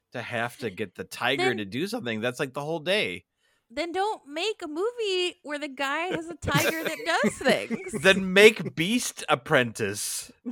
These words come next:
Speaker 1: Make it
Speaker 2: Make
Speaker 1: obvious that he's not a master yet.
Speaker 2: Make it,
Speaker 1: That
Speaker 2: make Conan and just be like, give him ten pounds more muscle, and let's forget this whole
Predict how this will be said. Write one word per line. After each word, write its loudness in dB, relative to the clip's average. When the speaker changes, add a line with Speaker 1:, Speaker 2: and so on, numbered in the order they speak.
Speaker 1:
Make 8
it 6
Speaker 2:
Make 4
Speaker 1:
obvious 10
that 6
he's 0
not 4
a 2
master 0
yet. 0
Speaker 2:
Make -6
it, 0
Speaker 1:
That -4
Speaker 2:
make -2
Conan 0
and -6
just -10
be -6
like, -2
give -8
him -8
ten -6
pounds -2
more -6
muscle, -6
and -8
let's -12
forget -4
this -6
whole -2